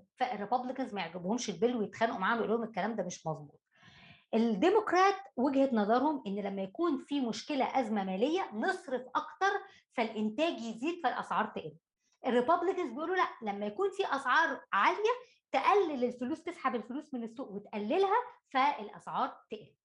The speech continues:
فالمهم كل واحد إيه ضد التاني. كل ما الديمقراط يقدموا حاجة الريبابليكانز يعارضوا.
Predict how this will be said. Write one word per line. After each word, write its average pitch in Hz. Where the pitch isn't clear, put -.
فالمهم 381
كل 349
واحد 320
إيه 311
ضد 302
التاني. 214
كل 381
ما 277
الديمقراط 254
يقدموا 285
حاجة 285
الريبابليكانز 214
يعارضوا. 156